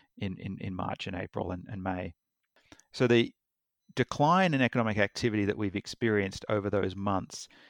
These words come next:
is likely to be an extremely sharp decline compared to previous recessions. The most important question for us is, like, when we find our bottom, like, when we find the trough, when we find the bottom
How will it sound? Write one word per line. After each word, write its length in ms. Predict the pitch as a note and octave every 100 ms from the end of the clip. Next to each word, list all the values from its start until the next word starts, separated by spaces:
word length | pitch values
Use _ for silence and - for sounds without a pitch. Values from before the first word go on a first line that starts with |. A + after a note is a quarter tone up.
| _ _
is 460 | - A2 G#2 F#2+ - -
likely 600 | A2+ A#2 C3+ - C3 A2
to 80 |
be 320 | F#2+ G#2 G2+ -
an 100 | G2+
extremely 1000 | F#2 - - - - A2+ C3 C#3+ B2+ G#2+
sharp 460 | - - G#2 G2+ - -
decline 580 | - - F#2+ F2 E2 -
compared 380 | G2 G#2 G#2 -
to 100 | G#2
previous 540 | - A2 G2+ G2 -
recessions. 680 | A2 G2+ G2 - - E3+ - - D3
The 80 |
most 200 | C3 E3+
important 340 | C3+ D3 C3+ A#2
question 400 | G#3 G#3+ - A#2
for 180 | - G#2
us 120 | A2+
is, 100 | G2
like, 240 | G2+ - _ _ _ D3
when 220 | C#3+ F3
we 140 | C#3+
find 380 | - C3 C#3 C3
our 120 | G#2
bottom, 320 | F#2+ B2+ A2 -
like, 180 | G#2 A#2
when 120 | B2+
we 60 |
find 300 | G2+ A#2+ A#2
the 60 | F#2
trough, 520 | - C3 G2 - - - - _
when 100 | B2
we 60 | A#2+
find 240 | B2+ A2+
the 40 | F#2
bottom 380 | A2+ A2 F#2